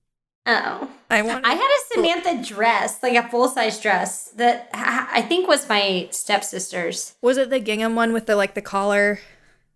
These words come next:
Speaker 1: Yes,
Speaker 2: Yeah.
Speaker 1: that she always wore.
Speaker 2: I wanted
Speaker 1: Oh, wait,
Speaker 2: that.
Speaker 1: you know what?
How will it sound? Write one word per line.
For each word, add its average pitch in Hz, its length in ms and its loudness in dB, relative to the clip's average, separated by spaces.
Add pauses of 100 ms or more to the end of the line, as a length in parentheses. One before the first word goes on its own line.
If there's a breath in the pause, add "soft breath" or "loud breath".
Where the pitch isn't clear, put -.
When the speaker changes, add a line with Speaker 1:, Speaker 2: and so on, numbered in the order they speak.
(140)
Speaker 1:
Yes, 214 500 0
Speaker 2:
Yeah. 208 180 2
Speaker 1:
that 240 160 2
she 226 180 0
always 214 420 0
wore. - 100 -8
Speaker 2:
I 226 140 2
wanted 226 240 2
Speaker 1:
Oh, 466 60 4
wait, 523 80 0
Speaker 2:
that. 381 160 -2
Speaker 1:
you 392 60 2
know 494 100 2
what? 539 400 0